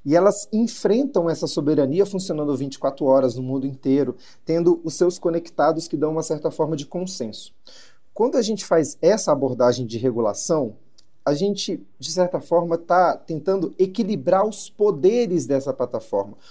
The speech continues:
Numa coisa meio direito constitucional, assim como, né, Carta Magna, Constituição do Brasil de oitenta e oito, Constituição dos Estados Unidos, pra definir até onde o governo pode ir em relação ao cidadão, esse movimento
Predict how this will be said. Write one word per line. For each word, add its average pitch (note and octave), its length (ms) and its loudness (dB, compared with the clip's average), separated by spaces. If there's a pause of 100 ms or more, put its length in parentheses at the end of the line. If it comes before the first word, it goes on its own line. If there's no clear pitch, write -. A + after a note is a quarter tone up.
(160)
Numa G3 160 0
coisa G3 300 0
meio E3+ 320 4
direito C#3 400 0
constitucional, B2 840 -4 (360)
assim D#3+ 300 0
como, E3+ 260 -2
né, E3+ 220 2
Carta C#3 280 -4
Magna, B2+ 440 0
Constituição D3 420 -8
do D#3 80 -6
Brasil D3 240 0
de D3 60 -4
oitenta C#3+ 280 -8
e C3 40 0
oito, C#3+ 340 -2
Constituição D3 300 -10
dos D3+ 80 -10
Estados D3+ 220 -4
Unidos, D#3 400 -2 (260)
pra F#3 100 4
definir G3+ 420 0
até F#3 380 0
onde G#3 420 0
o F#3 60 -2
governo D#3 640 0
pode C3+ 400 0
ir C#3+ 260 -4
em C#3 40 -6
relação A#2 440 -6
ao G#2 60 -10
cidadão, A2 580 -4 (380)
esse C4+ 420 0
movimento C#3+ 880 -2